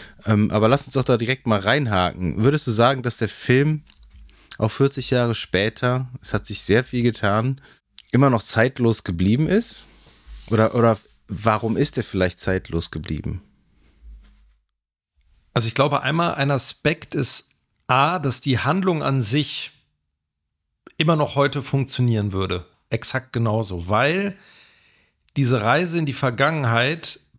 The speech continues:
Speaker 2: bleibt natürlich eine Reise in die Vergangenheit. Also die fünfziger sind heute genauso die fünfziger.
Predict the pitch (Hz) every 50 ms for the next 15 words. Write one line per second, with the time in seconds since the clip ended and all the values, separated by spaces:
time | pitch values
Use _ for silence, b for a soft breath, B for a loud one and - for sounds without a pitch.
0 | _ - 120 131 156 151 - 156 143 - - 151 127 143 147 123 120 131 143 147
1 | 131 151 135 123 - 143 120 123 135 127 120 107 101 98 92 90 92 95 98 101
2 | 104 107 107 104 104 101 95 90 - - - 175 202 190 - - - - 170 147
3 | 160 156 151 151 147 139 - b b b b b b b b b b b b -
4 | 131 113 135 131 113 110 143 165 185 180 165 160 156 - - 131 131 135 135 143
5 | 147 117 131 127 110 107 95 95 - - 113 - - 131 120 120 - - - 101
6 | 95 92 85 87 85 -